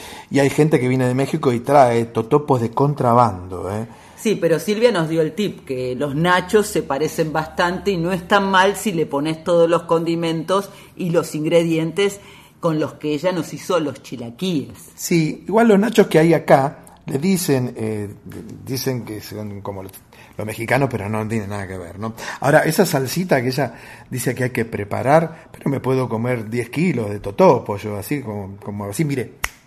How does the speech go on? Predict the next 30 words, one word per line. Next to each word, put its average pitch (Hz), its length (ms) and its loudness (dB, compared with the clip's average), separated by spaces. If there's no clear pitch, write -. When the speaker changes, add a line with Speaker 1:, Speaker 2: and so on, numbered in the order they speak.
Speaker 1:
en 131 120 -6
un 135 60 -4
periquete, 247 580 2
Speaker 2:
<laughs> - 0 -
Speaker 1:
en 220 60 -2
un 170 60 4
Speaker 2:
Sí, 233 80 10
Speaker 1:
periquete. 143 320 0
Speaker 2:
la 170 220 6
de 170 200 2
cebollita 190 720 0
picada, 185 380 4
cilantro 170 380 -2
y 170 60 -2
crema, 285 520 2
o 170 180 4
todos 202 240 2
los 170 200 -2
<laughs> - 40 -8
ingredientes 170 720 0
anteriores. 135 720 -2
Speaker 1:
Todo, 147 460 10
yo 208 120 2
puedo 208 160 8
comer 165 300 2
todo. 101 380 0
Ahora, 151 500 6
eh, 139 360 0
a 147 100 4
mí, 233 460 4